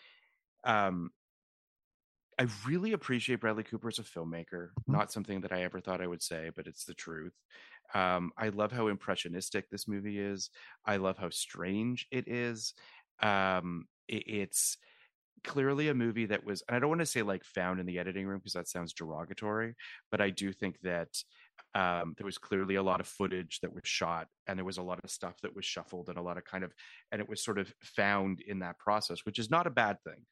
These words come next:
Speaker 1: Lots of movies are found in the editing room. Lots of wonderful movies are found in the editing room. Um,
Speaker 2: This podcast is found in the editing
Speaker 1: th-,
Speaker 2: room.
Speaker 1: yes, <laughs> exactly. I, I think the two of them are fantastic.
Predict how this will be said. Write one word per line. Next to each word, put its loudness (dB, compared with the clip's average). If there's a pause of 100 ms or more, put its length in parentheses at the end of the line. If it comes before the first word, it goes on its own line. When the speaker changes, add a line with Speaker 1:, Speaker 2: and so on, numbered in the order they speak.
(160)
Speaker 1:
Lots 4
of -4
movies -4
are -10
found 0
in -4
the -6
editing -8
room. -10
Lots -4
of -10
wonderful -2
movies -10
are -20
found -10
in -12
the -12
editing -12
room. -12 (560)
Um, 4 (120)
Speaker 2:
This 4
podcast 4
is 0
found 0
in 0
the 0
editing 2
Speaker 1:
th-, 2
Speaker 2:
room. 6
Speaker 1:
yes, 4
<laughs> -
exactly. 2 (520)
I, 6
I 8
think 0
the 0
two 2
of 4
them 4
are 2
fantastic. 0